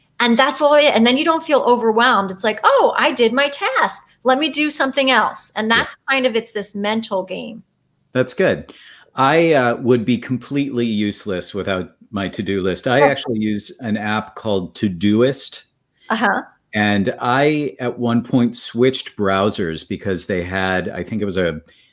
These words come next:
Speaker 2: a Firefox extension, and I switched browsers because it was so good. And I love it. It really keep, it allows you to, uh, but this, this is very much a, uh, a product placement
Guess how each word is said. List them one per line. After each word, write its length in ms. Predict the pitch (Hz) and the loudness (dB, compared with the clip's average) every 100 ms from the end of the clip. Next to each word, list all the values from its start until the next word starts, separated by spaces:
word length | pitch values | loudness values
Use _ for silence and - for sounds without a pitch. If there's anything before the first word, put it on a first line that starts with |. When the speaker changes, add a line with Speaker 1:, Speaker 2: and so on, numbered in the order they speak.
| _ _ - | _ _ -10
Speaker 2:
a 180 | 82 76 | -8 -6
Firefox 800 | - 107 107 101 98 85 - 92 | 0 2 2 2 -2 -2 -4 -6
extension, 640 | - - 90 80 85 85 | -6 -4 -4 -6 -6 -6
and 200 | 101 92 | -4 -2
I 60 | 92 | -4
switched 540 | - 110 107 - - | -2 0 0 0 -4
browsers 540 | 101 92 90 87 80 | 0 0 0 -4 -8
because 280 | - 92 90 | -10 -8 -8
it 60 | 82 | -8
was 140 | 85 | -6
so 260 | - 101 90 | -4 -2 0
good. 440 | 90 87 82 76 _ _ _ _ - | 2 2 0 -4 _ _ _ _ -8
And 380 | 87 85 85 92 95 | -4 -2 -2 -2 0
I 140 | 107 | 2
love 260 | 92 92 82 | 4 2 0
it. 120 | 73 | -4
It 140 | 80 | -4
really 280 | 85 92 87 | 0 0 -2
keep, 300 | - 107 98 | -4 -2 -2
it 180 | - 107 | 0 2
allows 440 | 104 101 104 110 117 | 4 4 4 4 2
you 180 | 107 104 | 2 2
to, 720 | - - 101 92 92 90 92 | -2 -4 0 2 4 2 0
uh, 280 | 92 87 85 87 | -6 -8 -6 -4
but 260 | 120 120 | -4 0
this, 220 | 127 - - - - | 0 0 -2 -12 -4
this 160 | 185 | -2
is 80 | 180 | 0
very 300 | 151 175 170 | 4 6 8
much 280 | 143 131 131 | 6 4 2
a, 320 | 120 110 101 | 0 2 2
uh, 300 | 95 92 90 90 101 | 0 -2 -6 -8 -12
a 20 | 82 | -14
product 680 | - 127 117 117 104 - - | -8 -2 0 2 -2 -6 -14
placement 600 | - 123 113 - 113 101 | -4 0 0 0 -4 -4